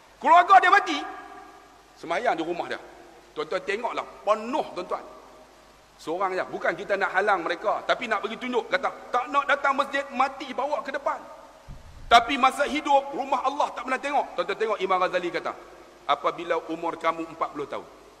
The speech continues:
kamu jauh daripada rumah Allah, takut penghujung hayat kamu neraka Allah." Kita ni dah empat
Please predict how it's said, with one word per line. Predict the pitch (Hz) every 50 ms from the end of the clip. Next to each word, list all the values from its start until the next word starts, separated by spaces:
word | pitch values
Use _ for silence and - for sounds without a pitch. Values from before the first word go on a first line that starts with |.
| - - - - - _ _ - - - - - - - _
kamu | - 143 156 180 180 170 165
jauh | 165 180 196 170 - -
daripada | 156 156 165 156 165 160 160 151
rumah | 156 165 170 165 -
Allah, | - 160 156 156 151 147 - - -
takut | 170 180 - - - 233 202 -
penghujung | - 175 170 151 185 208 180 196 175 143
hayat | 165 185 185 180 156 -
kamu | - 185 175 165 156 156 156 -
neraka | 131 143 156 160 160 160 160 147
Allah." | 117 117 104 104 - - - - - - - - - - - - - - - - - - - - - -
Kita | 214 233 233 - 277 247
ni | 254 254
dah | 233 240 233
empat | - - -